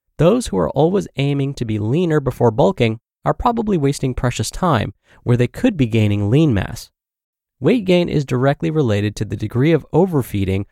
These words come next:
also known as the size of the calorie surplus. The makeup of that weight gain in relation to percent body fat versus lean mass gain is dictated more so by genetics, training stimulus, recovery factors like sleep,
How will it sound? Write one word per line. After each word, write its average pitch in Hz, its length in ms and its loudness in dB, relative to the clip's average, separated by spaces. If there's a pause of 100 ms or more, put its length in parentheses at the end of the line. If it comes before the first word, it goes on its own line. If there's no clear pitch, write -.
(320)
also 135 220 2
known 101 200 2
as 95 140 -2
the - 100 -14
size 92 300 0
of 95 60 -8
the - 80 -8
calorie 95 360 -4
surplus. - 500 -2 (680)
The 117 60 -2
makeup 208 320 0
of 175 100 -2
that 156 180 0
weight 127 200 0
gain 117 220 -2
in 139 160 -2
relation 135 400 0
to - 80 -12
percent 104 340 -6
body 147 280 2
fat - 320 -10 (160)
versus 113 420 -2 (240)
lean 104 280 -4
mass 185 280 0
gain 98 320 -2 (460)
is 135 140 -4
dictated 208 480 -2
more 151 240 2
so - 180 0
by 123 160 2
genetics, 127 600 0 (320)
training 165 340 -2
stimulus, 143 640 0 (200)
recovery 139 440 0
factors 135 680 -2
like - 240 -6
sleep, 175 440 -2